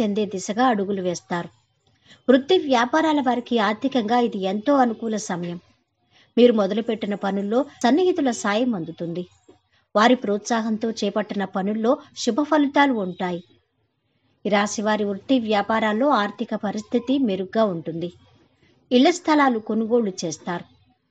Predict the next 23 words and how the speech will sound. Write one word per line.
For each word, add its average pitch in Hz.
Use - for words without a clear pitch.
నిరుద్యోగులు 220
ఉద్యోగ 240
ప్రయత్నాలు 262
మొదలు 180
పెడతారు. 180
వారి 233
నైపుణ్యాలను 190
మరింత 220
అభివృద్ధి 214
పరుచుకుంటారు. 180
ఉద్యోగంలో 220
కొంత 196
శ్రమ, 196
చికాకులు 226
ఉన్నా 185
మీ 214
సహోద్యోగులు 240
మీకు 220
బాగా 208
సహాయపడతారు. 208
ఉద్యోగంలో 359
కొంత 254
శ్రమ, 226